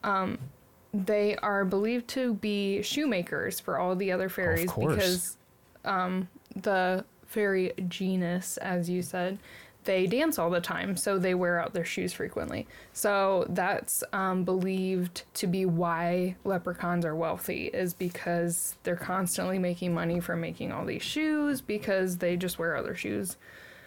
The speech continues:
Speaker 1: constantly. Um, leprechauns are actually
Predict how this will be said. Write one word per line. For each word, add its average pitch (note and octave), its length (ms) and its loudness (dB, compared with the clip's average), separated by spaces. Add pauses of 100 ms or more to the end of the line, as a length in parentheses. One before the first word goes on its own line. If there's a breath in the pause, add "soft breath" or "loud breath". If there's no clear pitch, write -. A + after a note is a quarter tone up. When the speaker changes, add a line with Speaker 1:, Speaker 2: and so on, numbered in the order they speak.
(260 loud breath)
Speaker 1:
constantly. - 600 -4 (100)
Um, G#3+ 600 2 (680)
leprechauns G#3 800 0
are - 220 -2
actually B3+ 720 0